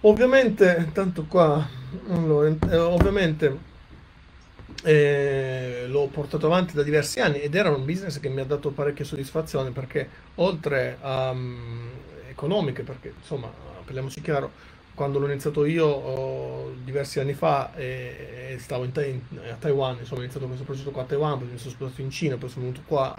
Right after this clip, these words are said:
eh, a, a Singapore, ho l-, lavorando in stretto contatto con, ehm, le, le, le aziende, insomma, di cinesi, taiwanesi, eh, in cui comunque esportavo principalmente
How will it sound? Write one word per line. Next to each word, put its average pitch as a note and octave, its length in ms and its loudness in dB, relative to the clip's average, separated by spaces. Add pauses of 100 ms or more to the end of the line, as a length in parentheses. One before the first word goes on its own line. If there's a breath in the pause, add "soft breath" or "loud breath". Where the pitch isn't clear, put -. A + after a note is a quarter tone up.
eh, C3 120 -10
a, D3 240 -14
a B2 60 -12
Singapore, D3 540 -4 (420 loud breath)
ho D#3 100 -4
l-, C3+ 520 -2 (260)
lavorando C3 540 -2
in C3+ 400 -6
stretto D3+ 340 -6
contatto C#3+ 420 -2
con, D3 340 0
ehm, C3 840 -4 (560)
le, C3+ 200 -8
le, C3 160 -8
le B2+ 140 -6
aziende, C#3 400 -2
insomma, C3 340 -4
di B2+ 600 -8
cinesi, C3+ 680 0
taiwanesi, C3 600 -4 (500 loud breath)
eh, - 1040 -4 (400)
in C3 80 -10
cui C#3 160 -6
comunque C#3 480 -6
esportavo D3 800 0
principalmente C#3 800 -4